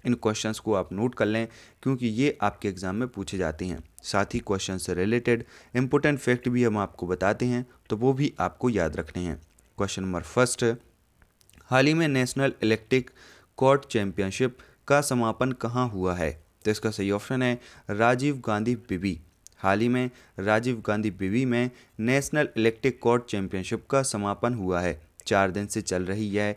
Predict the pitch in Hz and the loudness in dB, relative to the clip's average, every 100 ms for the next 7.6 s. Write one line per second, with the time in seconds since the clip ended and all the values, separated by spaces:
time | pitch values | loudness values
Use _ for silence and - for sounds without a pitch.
0 | - - - 98 98 117 120 135 123 - | -8 -20 -8 -4 -2 -2 0 0 -2 -2
1 | 107 123 131 127 143 139 92 101 101 127 | 2 4 2 0 -2 -4 -2 -2 0 0
2 | 127 120 120 - - _ - 160 - 135 | 2 2 0 -10 -20 _ -2 0 0 -2
3 | 131 139 135 143 139 139 143 110 123 120 | 0 0 0 -2 -2 -4 -4 0 2 2
4 | - 104 104 85 - - - - 147 143 | 0 -4 -2 -4 -6 -20 -8 0 0 0
5 | - 151 143 135 151 98 - 95 92 87 | -2 -2 0 -4 -4 -6 -2 0 0 0
6 | 87 80 - _ _ _ - 107 - 101 | 0 -4 -6 _ _ _ -4 -4 -2 -4
7 | 95 107 107 127 - 127 | -2 -4 -2 -6 0 -2